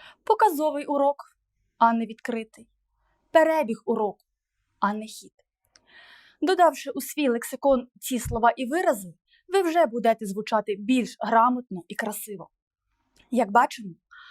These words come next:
робота зі словами — це дуже кропіткий процес, де ми по зернятку збираємо влучні, доречні і правильні слова. На жаль, практично неможливо охопити всі одиниці. Однак зараз я наведу ті слова,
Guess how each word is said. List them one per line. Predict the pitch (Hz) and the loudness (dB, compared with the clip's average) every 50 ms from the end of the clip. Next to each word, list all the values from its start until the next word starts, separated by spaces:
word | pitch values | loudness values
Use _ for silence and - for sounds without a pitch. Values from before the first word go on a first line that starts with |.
| - _ | -10 _
робота | - 247 254 233 381 415 - 381 294 | 2 4 4 4 2 2 2 0 0
зі | 269 294 | -2 -4
словами — | - - 302 285 330 370 370 349 | -4 -2 2 2 2 2 2 -2
це | 339 - 302 | -4 -8 -8
дуже | 233 294 311 311 285 | -8 -8 -8 -8 -8
кропіткий | - 285 269 - - - - 320 294 | -8 -10 -10 -10 -14 -6 -2 -2 -2
процес, | - 208 185 - - - - - - - - _ _ _ _ _ _ _ | -2 -4 -10 -10 -12 -16 -18 -18 -20 -20 -20 _ _ _ _ _ _ _
де | 214 214 254 | 0 2 2
ми | 269 285 | 2 0
по | 294 - 381 392 | 0 -2 -4 -2
зернятку | 381 381 349 339 311 302 311 320 - - 254 | 0 -2 0 0 0 0 0 -2 -4 -6 -8
збираємо | 220 208 190 220 233 247 240 233 226 214 208 | -6 -2 0 0 2 2 0 -2 -4 -6 -10
влучні, | 196 196 202 208 226 285 - - - 226 190 - | -10 -8 -8 -6 -6 -6 -8 -8 -10 -10 -12 -12
доречні | - 175 220 208 202 190 202 226 247 - - - 190 | -6 -4 -2 -2 -2 -2 -2 -4 -4 -6 -10 -12 -14
і | - - 170 | -14 -14 -12
правильні | - - 185 196 196 175 175 170 | -6 -4 -4 -4 -4 -8 -12 -14
слова. | - - - 180 165 - - _ _ _ _ _ _ _ _ - - - - - - - - - | -16 -14 -14 -14 -12 -14 -16 _ _ _ _ _ _ _ _ -20 -20 -20 -20 -20 -20 -20 -4 0
На | 254 254 285 294 | 2 4 4 4
жаль, | 285 320 339 370 370 370 _ _ _ _ | 2 2 0 0 -2 -6 _ _ _ _
практично | 294 302 302 - - 392 - - - 359 | 0 0 0 -2 -4 -6 -4 -4 -2 -2
неможливо | 349 349 349 349 339 294 302 311 320 277 294 330 - | 0 2 2 2 2 0 0 -2 -2 0 0 0 0
охопити | 226 - 269 240 - 285 277 - 269 | -2 -4 -4 -4 -4 -4 -6 -6 -8
всі | - - - - - 311 | -10 -10 -12 -12 -12 -12
одиниці. | - - 220 214 214 214 208 202 190 - - - - _ _ _ _ _ _ _ - - _ | -6 -4 -4 -4 -4 -6 -8 -10 -14 -16 -18 -20 -20 _ _ _ _ _ _ _ -20 -6 _
Однак | - 233 190 226 226 208 202 | 0 2 4 4 2 2 2
зараз | 190 233 277 339 339 220 - - - _ _ _ _ _ _ | 2 2 2 2 0 -2 -4 -8 -14 _ _ _ _ _ _
я | 214 220 226 | -2 0 2
наведу | 220 226 214 233 208 226 226 | 2 2 2 2 -2 -2 -4
ті | - - 320 370 415 | -6 -4 -4 -4 -4
слова, | - - 262 247 226 202 190 160 | -4 -6 -4 -2 0 2 0 0